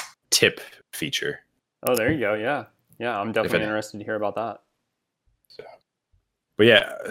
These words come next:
Speaker 1: thus far through essentially having it for five days since when I started playing it, I am very impressed, and I really hope that you guys get one soon because I wanna share the experience with you.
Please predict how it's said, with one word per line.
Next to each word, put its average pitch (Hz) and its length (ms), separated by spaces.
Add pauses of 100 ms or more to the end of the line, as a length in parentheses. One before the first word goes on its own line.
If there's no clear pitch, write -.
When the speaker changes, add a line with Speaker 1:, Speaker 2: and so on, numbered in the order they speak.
(140)
Speaker 1:
thus - 260
far 107 360
through 95 560 (480)
essentially 85 440
having 82 360
it - 160
for 82 240 (200)
five 90 380
days 87 380
since - 220
when 87 80
I 82 40
started 85 300
playing 92 320
it, 92 220 (280)
I 85 260
am 80 400 (300)
very 87 300
impressed, 90 560 (580)
and 82 540 (180)
I 78 580 (520)
really 92 220
hope 90 220
that 85 200 (760)
you 92 120
guys 82 260
get 85 160
one 85 160
soon 78 380
because 76 240
I 76 60
wanna 73 180
share 76 260
the 67 120
experience 69 520
with 73 120
you. - 180